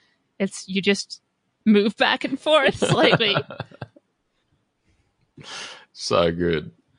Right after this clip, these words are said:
Speaker 2: So while this is all going on, Scotty's <laughs> under pressure to try and drain the power out of the phasers, but apparently it just takes time and it's nothing they can do. There's two hours and forty-two minutes before the Enterprise has to leave.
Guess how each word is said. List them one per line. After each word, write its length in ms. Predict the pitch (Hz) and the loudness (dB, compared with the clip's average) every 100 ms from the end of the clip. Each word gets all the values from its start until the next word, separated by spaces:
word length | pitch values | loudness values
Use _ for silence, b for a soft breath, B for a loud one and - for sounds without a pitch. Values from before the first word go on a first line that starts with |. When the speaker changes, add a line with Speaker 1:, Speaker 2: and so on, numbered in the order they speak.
| _ _ _ _ _ _ _ | _ _ _ _ _ _ _
Speaker 2:
So 240 | - 92 90 | -4 2 4
while 240 | 101 110 | 4 4
this 180 | 107 104 | 2 0
is 120 | 98 90 | -2 0
all 160 | 92 | 2
going 260 | 92 92 90 | 2 2 0
on, 220 | 92 90 | 0 -2
Scotty's 800 | - - 101 92 92 - - - | -2 2 2 2 -2 -4 -8 -6
<laughs> 40 | |
under 240 | 98 92 85 | -4 -2 -2
pressure 400 | - 101 95 98 | 2 2 2 -2
to 120 | 87 | -4
try 340 | - 101 92 | -2 0 2
and 180 | 90 90 | 0 -4
drain 260 | 82 90 87 | -2 0 0
the 60 | 87 | -2
power 380 | - 92 90 | 0 0 2
out 160 | 90 90 | 2 0
of 80 | 87 | -2
the 60 | |
phasers, 640 | 80 87 87 95 123 117 - | -6 -4 -2 0 -2 -4 -4
but 120 | 82 | -6
apparently 540 | 78 - 87 87 87 85 | -6 -4 -4 -2 -4 -4
it 180 | 82 - | -8 -10
just 240 | 87 - | -10 -4
takes 280 | 87 87 - | -4 -4 -6
time 500 | - 95 92 98 90 | -4 -2 -2 -2 -2
and 180 | 85 - B B B B B B | -4 -8 B B B B B B
it's 140 | B - | B 0
nothing 320 | 98 92 92 | 2 2 0
they 140 | 90 | -2
can 180 | 85 85 | -2 -4
do. 340 | 85 95 95 95 101 b b _ _ _ _ _ _ - - _ | 0 2 2 0 -6 b b _ _ _ _ _ _ -20 -20 _
There's 200 | 95 92 | -8 -4
two 240 | - 117 104 | 2 6 6
hours 380 | 98 101 98 | 6 4 2
and 100 | 92 | -2
forty-two 480 | - 101 101 92 101 | 0 2 2 2 2
minutes 300 | 95 101 - | 2 0 -2
before 340 | - 92 101 92 | -8 -4 -2 2
the 80 | |
Enterprise 540 | 92 95 - 98 95 - | 2 0 2 2 2 0
has 220 | 98 - | -2 -2
to 80 | 92 | -2
leave. 600 | 87 90 95 104 - | 0 2 2 0 -6